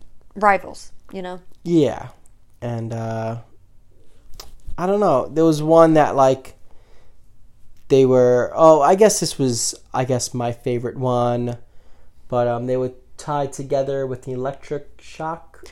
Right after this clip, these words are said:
Speaker 1: Oh, that one was funny.
Speaker 2: Um,
Speaker 1: It was, yeah.
Speaker 2: handcuffs.
Speaker 1: Mm-hmm.
Speaker 2: And they had to, like, shimmy through an obstacle course, and they would get electrocuted as they, you know, went along. And
Speaker 1: Yep.
Speaker 2: that was funny. You know,
Speaker 1: Yeah.
Speaker 2: just seeing them get
Speaker 1: Just seeing them,
Speaker 2: electrocuted
Speaker 1: yeah,
Speaker 2: and
Speaker 1: get electrocuted, not be able to, 'cause they were blindfolded, not be able to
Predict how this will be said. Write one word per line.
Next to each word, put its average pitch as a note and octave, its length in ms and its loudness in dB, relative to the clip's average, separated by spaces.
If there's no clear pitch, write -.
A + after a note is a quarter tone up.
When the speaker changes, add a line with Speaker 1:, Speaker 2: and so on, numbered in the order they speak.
Speaker 1:
Oh, A3+ 200 0
that F#3 180 4
one F#3+ 100 -2
was F3+ 140 -8
funny. B2+ 240 -4
Speaker 2:
Um, A#2+ 180 -10
Speaker 1:
It G#3 80 -2
was, F3 260 -2
yeah. F3 220 -6
Speaker 2:
handcuffs. D#3 800 -8
Speaker 1:
Mm-hmm. F#3 260 -10
Speaker 2:
And C3 120 -6
they C3 40 -4
had B2 180 -4
to, C3 100 -10
like, A#2+ 420 -6
shimmy C3 400 -4
through C3 520 -2
an B2 80 -10
obstacle C3 380 -8
course, C3 600 -6
and B2 140 -12
they A#2 100 -10
would A#2 200 -14
get B2+ 120 -6
electrocuted B2+ 600 -6
as A2+ 200 -8
they, A#2 300 -10
you C#3 120 -8
know, B2 100 -6
went B2 180 -6
along. B2 420 -8
And G3 100 -8
Speaker 1:
Yep. E3+ 260 -6
Speaker 2:
that D#3+ 120 -4
was C#3+ 160 -4
funny. A2+ 280 -8
You D3 100 -8
know, C#3+ 120 2
Speaker 1:
Yeah. - 80 -2
Speaker 2:
just - 160 -6
seeing C3 140 -2
them A#2 120 -4
get A#2 120 -4
Speaker 1:
Just B2 200 -2
seeing A#3 240 2
them, G#3+ 80 0
Speaker 2:
electrocuted - 140 -2
Speaker 1:
yeah, F3+ 120 4
Speaker 2:
and F3+ 80 -2
Speaker 1:
get F#3 100 0
electrocuted, G3 480 -2
not F#3+ 240 0
be G#3 120 -2
able F#3+ 160 -2
to, F3+ 200 0
'cause - 100 -14
they G3 80 -4
were F3+ 60 -4
blindfolded, F3 600 -6
not F3 180 -6
be F#3 140 -4
able F3+ 200 -4
to E3+ 400 -6